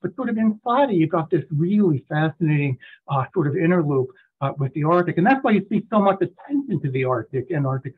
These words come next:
sea ice, um, in particular. So let's think a, a little bit about cost and benefits of Arctic sea ice melting. Um, I shouldn't, I shouldn't maybe say this, but in a moment of trepidation before giving this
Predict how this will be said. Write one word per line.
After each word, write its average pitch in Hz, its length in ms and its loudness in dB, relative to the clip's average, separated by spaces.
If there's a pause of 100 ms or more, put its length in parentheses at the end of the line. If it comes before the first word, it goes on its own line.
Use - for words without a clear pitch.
sea 151 160 -2
ice, 117 240 -2 (520)
um, 117 280 -6 (140)
in 131 140 -2
particular. 156 600 -4 (400)
So 262 80 0
let's 294 200 2 (100)
think 277 260 0
a, 262 60 2
a 196 240 0
little 247 260 2
bit 175 280 4 (680)
about 185 440 4
cost 240 280 4
and 170 120 4
benefits 180 560 0 (300)
of 151 160 0
Arctic 160 360 2 (120)
sea 214 140 0
ice 139 240 0
melting. 123 400 -6 (440)
Um, 147 380 0 (380)
I 165 100 2
shouldn't, 185 360 -2
I 170 100 2
shouldn't 254 260 0
maybe 185 380 0
say 196 180 4
this, 131 280 -2
but 160 140 0
in 165 100 0
a 156 60 2
moment 180 320 2
of - 160 -4
trepidation 185 720 0
before 151 340 -2
giving 160 320 0
this 143 180 -2